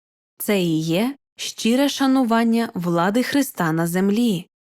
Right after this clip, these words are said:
Писання передає слова Ісуса: «Я збудую свою церкву, і брами аду не переможуть її».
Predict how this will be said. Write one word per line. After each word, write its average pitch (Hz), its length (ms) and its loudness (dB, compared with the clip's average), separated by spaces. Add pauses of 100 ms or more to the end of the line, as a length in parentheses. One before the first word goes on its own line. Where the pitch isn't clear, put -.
(540)
Писання 226 560 0
передає 240 640 0
слова 190 440 0
Ісуса: 190 680 -4 (560)
«Я 196 240 2
збудую 190 600 0
свою 175 400 -2
церкву, 180 720 -4 (140)
і 202 140 0
брами 202 500 2
аду 226 560 0
не 185 340 0
переможуть 185 800 0
її». 185 540 0